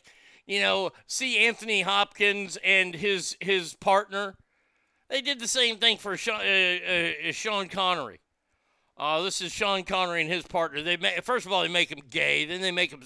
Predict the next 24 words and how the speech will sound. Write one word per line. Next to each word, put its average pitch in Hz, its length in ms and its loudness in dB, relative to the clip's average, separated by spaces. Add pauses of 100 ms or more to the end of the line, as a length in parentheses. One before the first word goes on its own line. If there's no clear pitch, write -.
look 165 220 -8
sick. 147 560 -6 (3500)
I 180 100 -8
mean, 131 160 -8
it's - 80 -16
so 117 180 -12 (100)
dumb. 98 360 -20 (520)
She's 202 220 -10
fifty-eight 190 500 -2
and 165 80 -10
hasn't 175 320 -6
been 170 160 -4
in 170 140 -6
the 147 80 -10
public 160 400 -6
eye 160 180 -2
in 156 80 -2
over 151 220 -6
a 139 80 -4
decade. 147 560 -6
She's 160 260 -12
conforming 160 680 -10
to 156 160 -10
the 143 280 -8